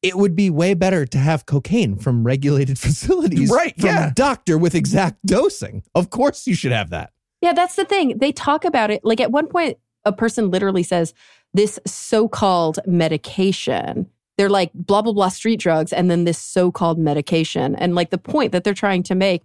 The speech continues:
Speaker 3: is that it's not medicine if it can be abused on the street. But drugs are drugs.
Speaker 2: Right.
Speaker 3: They can be taken as directed or not.
Speaker 2: Yeah.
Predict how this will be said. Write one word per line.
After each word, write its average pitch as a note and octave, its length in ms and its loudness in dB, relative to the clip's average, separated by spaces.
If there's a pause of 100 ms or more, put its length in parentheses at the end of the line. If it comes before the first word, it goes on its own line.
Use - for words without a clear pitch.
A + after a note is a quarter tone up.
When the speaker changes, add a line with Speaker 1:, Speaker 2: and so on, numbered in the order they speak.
(320)
Speaker 3:
is F#3 140 0
that E3+ 260 0 (200)
it's - 160 -4
not G#3+ 200 2
medicine F#3 540 0
if E3+ 180 0
it E3+ 60 2
can F3 140 0
be E3 100 2
abused E3 360 0
on D#3 100 0
the D3+ 80 0
street. E3 480 -2 (240)
But F#3+ 200 0
drugs A3 400 0
are C4 120 2
drugs. E3 960 -2
Speaker 2:
Right. A3 220 0
Speaker 3:
They G3 80 2
can A#3+ 120 0
be A#3 100 0
taken A#3 300 0
as A#3 160 0
directed G3+ 520 0
or G3+ 180 0
not. F#3 640 -2
Speaker 2:
Yeah. D#4+ 180 0